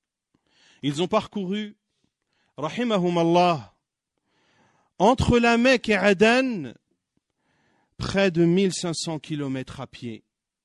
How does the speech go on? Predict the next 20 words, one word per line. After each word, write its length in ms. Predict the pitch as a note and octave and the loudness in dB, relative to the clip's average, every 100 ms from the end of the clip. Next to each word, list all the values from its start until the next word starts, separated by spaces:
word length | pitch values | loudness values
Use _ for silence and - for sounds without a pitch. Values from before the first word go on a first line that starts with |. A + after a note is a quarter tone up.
| _ _ _ _ _ _ _ _ _ _ _ - | _ _ _ _ _ _ _ _ _ _ _ -8
dans 120 | D3 | -2
le 140 | F3+ | 0
but 200 | F3+ G#3+ | 0 0
d'accomplir 540 | G3+ G#3 G#3 G#3+ A#3 A3 | 0 -2 -2 -2 -2 -2
le 80 | G#3+ | 2
pèlerinage 960 | G#3 G3 G3+ G#3+ A3 C#3+ - - - _ _ _ _ _ _ | 2 2 2 2 0 -2 -8 -14 -20 _ _ _ _ _ _
et 100 | D3 | -4
dans 160 | D3 E3 | -2 0
le 140 | D#3+ | 0
but 520 | C#3+ D3 E3 - - _ - | 2 0 0 -4 -20 _ -14
d'apprendre 720 | B2+ D#3+ - D#3+ D3+ C#3+ B2 | -10 -8 -8 -8 -8 -8 -10
la 120 | C3 | -10
science 360 | B2 - C3 - | -8 -8 -8 -8
religieuse. 920 | A#2 A2 G2 G2+ G2 - - - _ _ _ _ _ _ _ _ _ _ _ _ _ _ _ _ _ _ _ _ _ _ _ _ | -12 -12 -12 -14 -16 -18 -20 -20 _ _ _ _ _ _ _ _ _ _ _ _ _ _ _ _ _ _ _ _ _ _ _ _
Après 240 | C#3+ - | -4 2
avoir 200 | B3+ A#3 | 4 6
accompli 380 | A#3 A#3+ A#3 C4 | 4 2 -4 -4
son 140 | A3+ G#3+ | -4 -2
pèlerinage, 640 | A3+ G#3 G#3+ G#3+ A#3 G3 | 0 2 2 4 2 0
rahimahullah, 1040 | G3 G3 G3+ F#3+ F#3 F#3 F#3+ G#3+ D#3+ - | -2 0 2 4 6 6 4 2 -2 -10